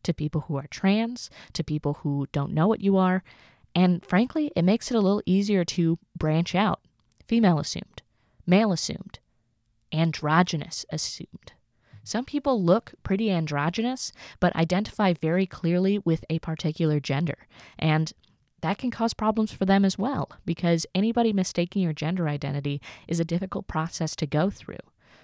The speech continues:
So if you have this concept of referring to people outside of yourself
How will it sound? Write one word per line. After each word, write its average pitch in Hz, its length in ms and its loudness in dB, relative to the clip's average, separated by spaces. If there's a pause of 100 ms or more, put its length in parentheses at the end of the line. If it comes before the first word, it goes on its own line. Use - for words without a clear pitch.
(120)
So 170 420 2 (200)
if - 180 -8
you 220 80 0
have 220 220 0
this 202 160 0
concept 170 720 -2
of 147 280 -2 (200)
referring 175 480 2
to 165 120 -6
people 175 520 0
outside 156 420 -4
of 190 80 -6
yourself 147 460 -4